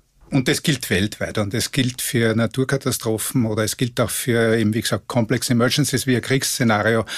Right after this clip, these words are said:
ein Bürgerkriegsszenario. Äh, die Leute kommen in eine Situation, in die, die sie sich nicht ausgesucht haben, äh, die, in der sie nicht wo-, sein wollen, äh, und in der sie nicht sein sollten. Äh, durch die Sprengung des, äh, Kachowka-Staudamms, äh,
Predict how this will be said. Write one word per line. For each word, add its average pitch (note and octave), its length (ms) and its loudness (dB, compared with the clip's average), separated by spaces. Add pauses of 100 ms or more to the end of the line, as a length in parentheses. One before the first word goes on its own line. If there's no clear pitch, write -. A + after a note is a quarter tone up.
(180)
ein A#2 100 -4
Bürgerkriegsszenario. G#2 1040 0 (380)
Äh, A2 320 2
die B2 120 -2
Leute G#2+ 300 2
kommen B2 460 2
in A2+ 180 -2
eine G#2+ 160 0
Situation, A#2 720 0
in A2+ 240 -2
die, A#2 220 -2
die G2+ 220 -4
sie A2+ 120 -2
sich G#2 180 -4
nicht G#2+ 220 -2
ausgesucht C#3 600 -2
haben, D3 260 2
äh, B2 240 0
die, B2 140 -2
in A#2 140 -4
der C3 160 2
sie D#3+ 120 4
nicht C3+ 260 0
wo-, G2+ 120 -4
sein C3 420 0
wollen, C3 400 2 (400)
äh, A2+ 300 2
und A#2+ 320 0
in A2 160 2
der A2 120 2
sie C3 120 0
nicht G#2+ 200 -2
sein F#2+ 220 -2
sollten. F#2 520 -6 (460)
Äh, A2 440 2
durch C3 240 0
die D3 100 0
Sprengung C#3+ 580 2
des, B2 460 0
äh, A#2 340 2
Kachowka-Staudamms, C3+ 1300 0
äh, C3+ 540 -2